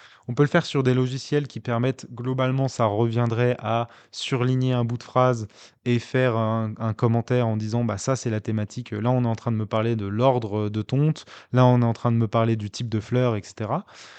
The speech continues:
Euh, mais moi, je l'ai fait comme ça et ça m'a été très utile ensuite pour, euh, bah, euh,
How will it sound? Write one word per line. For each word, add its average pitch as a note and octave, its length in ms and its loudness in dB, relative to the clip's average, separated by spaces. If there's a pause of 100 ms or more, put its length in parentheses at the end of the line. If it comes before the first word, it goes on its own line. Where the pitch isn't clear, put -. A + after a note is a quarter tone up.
(240)
Euh, G#2+ 380 -4
mais B2 240 2
moi, E3+ 160 6
je D3 100 2
l'ai C3 80 4
fait B2 140 -4
comme C3 160 -2
ça D3+ 280 -2
et C3 40 -6
ça A#2+ 160 -4
m'a A2+ 100 -2
été A2+ 180 -6
très C#3+ 260 -4
utile C#3+ 360 -4
ensuite C#3+ 400 -6
pour, C3+ 380 -2
euh, G2+ 260 -2
bah, G#2 280 -6
euh, G2 240 -10